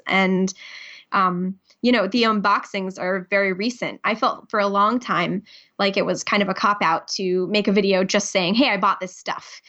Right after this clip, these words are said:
Um, or, "Hey, look what's in this subscription box I got," because I felt like I needed to, you know, have some kind of compelling thing to say in every video or some kind of important information that someone can learn. And honestly, the unboxing videos, people tend to like them even more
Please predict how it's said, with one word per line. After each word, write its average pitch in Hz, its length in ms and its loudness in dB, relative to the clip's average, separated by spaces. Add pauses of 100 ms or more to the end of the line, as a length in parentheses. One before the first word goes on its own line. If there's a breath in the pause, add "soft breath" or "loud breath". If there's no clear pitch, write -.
(320 loud breath)
Um, 185 280 -2
or, 202 200 2
"Hey, 247 260 2
look 226 180 0
what's 226 160 -2
in 214 140 -2
this 202 180 -2
subscription 196 600 -2
box - 320 -2
I 165 80 -2
got," 127 380 -2
because 208 280 -4
I 202 80 0
felt 202 160 0
like 208 180 0
I 190 60 -2
needed 214 300 0
to, - 200 -4
you 214 100 2
know, 190 180 2
have 196 360 0
some 202 340 -2
kind 202 220 0
of 180 200 -4
compelling 214 520 2
thing 214 300 0
to 196 80 0
say 196 380 0
in 180 80 0
every 185 260 0
video 185 380 2
or 170 100 2
some 202 240 0
kind 202 160 0
of 196 60 2
important 214 480 0
information 196 580 0
that - 160 -4
someone 185 240 2
can 185 180 2
learn. 190 320 2 (380 loud breath)
And 233 200 2
honestly, 285 460 2
the 277 140 2
unboxing 226 500 0
videos, 196 320 0
people 214 520 0
tend 202 220 -2
to 196 80 0
like 190 240 0
them 185 140 0
even 180 220 2
more 185 340 2